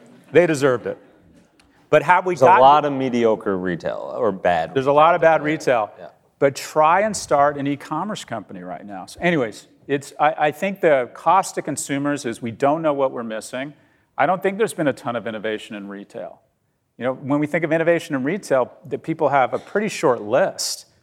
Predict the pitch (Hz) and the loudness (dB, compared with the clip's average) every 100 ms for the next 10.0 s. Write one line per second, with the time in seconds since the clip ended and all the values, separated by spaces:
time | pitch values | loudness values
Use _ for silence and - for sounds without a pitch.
0 | _ _ _ _ _ - 135 160 127 139 | _ _ _ _ _ -10 -6 -4 -2 0
1 | 170 156 - 214 220 147 127 135 139 135 | 2 0 -2 -4 2 2 2 0 -2 -2
2 | 123 120 117 120 - 120 123 - - - | -2 2 4 4 4 2 0 -12 -20 0
3 | 139 110 120 123 123 131 127 127 123 107 | 0 4 4 4 2 -2 -2 0 0 0
4 | - 113 110 123 156 139 - 143 139 170 | -2 0 2 2 0 -8 -6 -8 -8 -6
5 | 208 202 123 - _ 143 220 202 135 120 | -2 -2 -6 -14 _ -2 0 0 0 -2
6 | 196 - 143 120 107 101 95 156 147 - | -4 -2 0 2 2 -2 -2 0 0 0
7 | 117 117 127 147 151 - 147 143 147 143 | 2 2 2 -6 -8 -4 -2 0 0 0
8 | 147 156 113 117 120 117 127 135 139 139 | 0 0 0 2 2 2 2 2 0 -2
9 | 143 - 147 147 135 143 147 - 151 151 | -2 -2 -4 -4 -4 -4 -4 -2 0 0